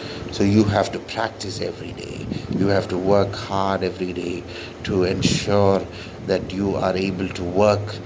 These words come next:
for Christ. You are able to do what a righteous instrument of Christ is able to do. You are able to overcome the tempests of time,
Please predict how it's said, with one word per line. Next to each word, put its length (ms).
for 160
Christ. 460
You 140
are 100
able 300
to 120
do 100
what 420
a 80
righteous 560
instrument 480
of 200
Christ 340
is 100
able 220
to 140
do. 280
You 180
are 100
able 200
to 100
overcome 520
the 80
tempests 600
of 100
time, 300